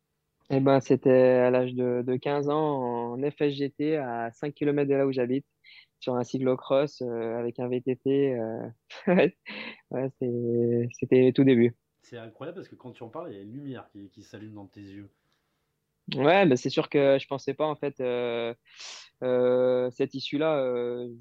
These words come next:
Speaker 1: j'ai, je me suis mis sur le vélo, euh, comme ça par hasard et, et voilà parce que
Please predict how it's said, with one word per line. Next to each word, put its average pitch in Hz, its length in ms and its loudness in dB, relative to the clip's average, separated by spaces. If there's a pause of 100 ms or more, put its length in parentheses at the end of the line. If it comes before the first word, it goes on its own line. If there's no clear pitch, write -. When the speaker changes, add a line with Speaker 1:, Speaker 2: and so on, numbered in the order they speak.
Speaker 1:
j'ai, 120 320 -2
je 117 140 -8
me 123 60 -4
suis 135 120 -6
mis 135 100 -2
sur 131 120 -4
le 127 60 -2
vélo, 135 340 4
euh, 123 320 2
comme 131 100 -14
ça 135 180 -6
par 135 200 0
hasard 147 420 2
et, 117 680 -4 (640)
et 117 360 2
voilà 120 240 4
parce 117 220 -4
que 123 100 -4